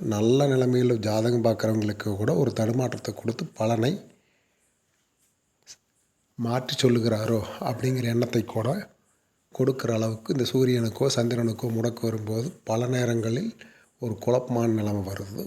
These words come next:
உண்டு. அதனால அதை பார்க்கும்போது நம்ம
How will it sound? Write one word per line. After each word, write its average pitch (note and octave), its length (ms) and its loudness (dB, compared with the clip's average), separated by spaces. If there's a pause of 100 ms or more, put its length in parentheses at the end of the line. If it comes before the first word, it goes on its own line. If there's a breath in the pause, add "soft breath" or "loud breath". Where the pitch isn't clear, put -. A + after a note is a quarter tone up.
(140)
உண்டு. A2 240 -6 (1500 loud breath)
அதனால A2 340 -4 (100)
அதை A#2+ 280 2
பார்க்கும்போது A#2 760 0 (1400 loud breath)
நம்ம A#2 220 0